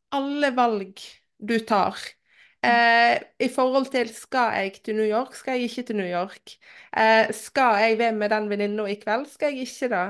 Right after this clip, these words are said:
Skal jeg jobbe en time til, skal jeg ikke? OK, det var kanskje et dårlig eksempel den siste, men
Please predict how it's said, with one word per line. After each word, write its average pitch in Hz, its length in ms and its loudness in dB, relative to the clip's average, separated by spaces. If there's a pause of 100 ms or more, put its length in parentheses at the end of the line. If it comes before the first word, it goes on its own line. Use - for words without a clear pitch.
Skal 247 360 -4
jeg 233 220 0
jobbe 214 400 0 (160)
en 208 100 -2
time 226 320 -4
til, 247 160 0
skal 247 220 -6
jeg 214 140 -4
ikke? - 200 -4
OK, 202 120 -8
det 208 160 2
var 214 80 2
kanskje 208 280 -2
et 202 60 -6
dårlig 202 240 0
eksempel 208 400 -2
den 214 100 -4
siste, 220 400 -4
men 262 240 -2